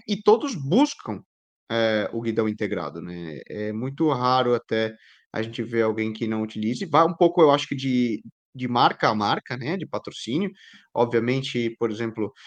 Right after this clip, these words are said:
você tem quem anda de Pinarello, os guidões Most são uma das coisas que mais me impressionaram quando eu andava de Pinarello, são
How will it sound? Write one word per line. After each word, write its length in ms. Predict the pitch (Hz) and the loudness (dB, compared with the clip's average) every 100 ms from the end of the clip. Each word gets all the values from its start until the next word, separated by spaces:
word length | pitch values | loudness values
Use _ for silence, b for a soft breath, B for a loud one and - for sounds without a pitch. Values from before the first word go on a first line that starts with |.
| B B | B B
você 400 | 110 120 120 117 | -2 -2 0 -2
tem 600 | 113 120 123 123 120 117 110 | 0 0 0 0 -2 -4 -4
quem 160 | 120 | -2
anda 160 | 123 123 | 0 -2
de 80 | 117 | -2
Pinarello, 540 | 113 104 107 160 127 | -2 2 4 4 4
os 120 | 110 | 0
guidões 460 | 107 110 123 123 - | -2 0 0 0 -4
Most 400 | 113 143 156 - | 0 2 2 -2
são 100 | 120 | -6
uma 160 | 120 117 | -4 -2
das 160 | 113 | -4
coisas 240 | - 131 - | -2 -4 -4
que 100 | 110 | -4
mais 220 | 113 139 | -2 -2
me 80 | 120 | -4
impressionaram 520 | 113 - 104 120 143 | -8 -8 -4 -2 -2
quando 180 | 139 107 | -2 -4
eu 80 | 101 | -4
andava 280 | 98 120 113 | -2 -2 -2
de 80 | |
Pinarello, 480 | - 101 95 117 139 | -6 -8 -4 -2 -2
são 280 | 127 104 | -4 -10